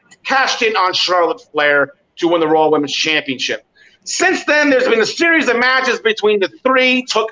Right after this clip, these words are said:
place. Nikki and Charlotte split a series, one win each.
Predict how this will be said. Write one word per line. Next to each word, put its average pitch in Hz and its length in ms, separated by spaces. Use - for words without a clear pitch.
place. 185 480
Nikki 254 320
and 262 100
Charlotte 254 480
split 349 320
a 339 40
series, 262 460
one 190 320
win 180 140
each. 269 380